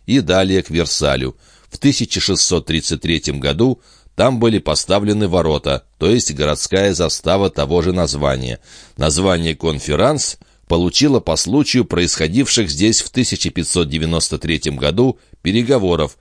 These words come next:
на дипломатическом языке шестнадцатого-семнадцатого веков конференции Генриха с четвёртого с властями Парижа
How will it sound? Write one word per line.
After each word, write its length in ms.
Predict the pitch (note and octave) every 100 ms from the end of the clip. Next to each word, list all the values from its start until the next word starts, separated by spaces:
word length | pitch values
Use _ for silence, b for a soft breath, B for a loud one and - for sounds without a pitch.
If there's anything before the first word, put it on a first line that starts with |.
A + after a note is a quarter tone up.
| _
на 140 | D#2+ D#2
дипломатическом 880 | E2+ F2 F2 F2 F2+ E2+ - D#2+
языке 480 | D#2+ D#2 E2 - E2
шестнадцатого-семнадцатого 1400 | E2 D#2+ - E2+ D#2+ D2+ D#2+ D2+ - D2+ D2+ C#2+ C2+ C#2 C2+
веков 480 | C2+ - C#3 - - _
конференции 1040 | E2+ D#2+ D2 C#2+ F#2 B2+ A#2+ C3 B2+ B2 - _
Генриха 540 | C#2+ F#2+ E2 D2+ D2+
с 40 | C2+
четвёртого 680 | D#2 C#2 F#2+ C3+ - A#2
с 120 | A2+ C2+
властями 540 | D#2 - G2+ A2 E2
Парижа 560 | - D#2 A#2 A2 A#2+